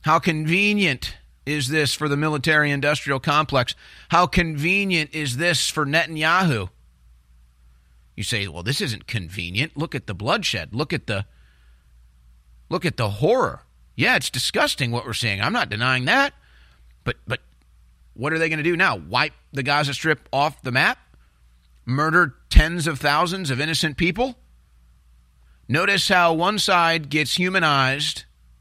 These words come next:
and one side gets ignored. And then there's the level of propaganda, people sharing videos that have nothing to do with Israel or the Gaza Strip.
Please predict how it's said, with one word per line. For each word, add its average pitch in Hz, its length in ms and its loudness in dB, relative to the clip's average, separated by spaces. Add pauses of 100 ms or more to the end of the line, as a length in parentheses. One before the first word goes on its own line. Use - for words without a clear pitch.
(240)
and 139 260 -2
one 175 220 0
side 165 320 2
gets 170 180 -2
ignored. 190 460 0 (1500)
And 185 160 2
then 285 100 2
there's 240 280 2
the 190 100 0
level 202 340 4
of 151 100 -4
propaganda, 185 840 2 (1500)
people 208 320 2
sharing 190 460 4
videos 185 600 2
that 147 200 -2 (160)
have 147 160 0
nothing 156 420 -4
to 151 60 -2
do 151 240 -2
with 143 140 -2
Israel 143 440 -2
or 135 180 -2
the 131 80 -6
Gaza 127 320 0
Strip. - 360 -2